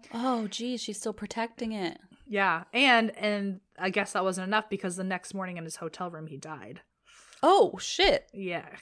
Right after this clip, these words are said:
Speaker 2: they found him dead. They say it was a heart attack, but people like to link the two things together. Um, in the nineteen twenties, there was apparently a mailman who was trying to cross the bridge with his horse, but the horse refused to go near it.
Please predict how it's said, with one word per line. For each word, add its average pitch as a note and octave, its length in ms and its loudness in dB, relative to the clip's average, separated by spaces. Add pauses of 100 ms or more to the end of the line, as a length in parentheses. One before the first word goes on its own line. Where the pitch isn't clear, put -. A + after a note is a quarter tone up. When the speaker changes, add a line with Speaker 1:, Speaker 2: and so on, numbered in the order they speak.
Speaker 2:
they G3 140 0
found G3+ 200 0
him F#3+ 120 0
dead. E3+ 180 0
They A#3+ 120 10
say F4 200 6
it E4 60 6
was D4 100 4
a B3 80 8
heart A3 220 8
attack, G#3 340 2
but G3+ 120 2
people G3 360 0
like F3 200 0
to E3+ 180 -4
link E3+ 320 -6
the D#3+ 80 -6
two D#3 200 -8
things D#3 280 -14
together. D#3+ 400 -12 (480)
Um, F#3 600 4
in G#3 100 0
the A3 60 4
nineteen A3 400 4
twenties, A#3 460 0
there A3+ 100 4
was G3 100 -4
apparently G3+ 380 -2
a F3 80 0
mailman G#3+ 540 0
who A3+ 80 2
was A3+ 100 2
trying A3 160 -2
to G#3+ 80 0
cross G#3+ 320 2
the G#3+ 100 -4
bridge G#3 400 0
with F#3 180 -2
his E3+ 220 -4
horse, B3 520 2
but G3+ 180 -2
the F#3+ 80 0
horse G#3 280 -2
refused G#3+ 520 -2
to A3+ 80 0
go F#3 160 0
near F#3 320 -2
it. B3 180 0